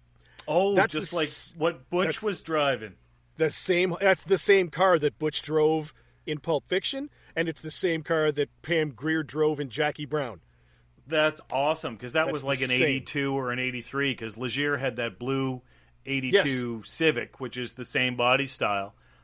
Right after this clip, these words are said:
Speaker 2: Yep.
Speaker 1: Um, and then I think they changed that body style in eighty-four, so that would have been like an eighty-two, eighty-three. That's awesome. I did not notice that on this watch.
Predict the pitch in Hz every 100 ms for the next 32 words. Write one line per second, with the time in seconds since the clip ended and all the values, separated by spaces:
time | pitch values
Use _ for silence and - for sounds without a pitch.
0 | _ 113 107 101 104 101 110 120 117 117
1 | 135 120 117 131 127 123 117 120 117 117
2 | - 120 113 110 123 117 - 131 123 104
3 | - 120 117 127 123 117 117 113 117 117
4 | 120 - 131 117 117 110 - 120 113 -
5 | _ _ - 175 160 170 170 123 123 147
6 | 147 156 143 131 143 139 120 104 101 101
7 | 104 107 101 98 -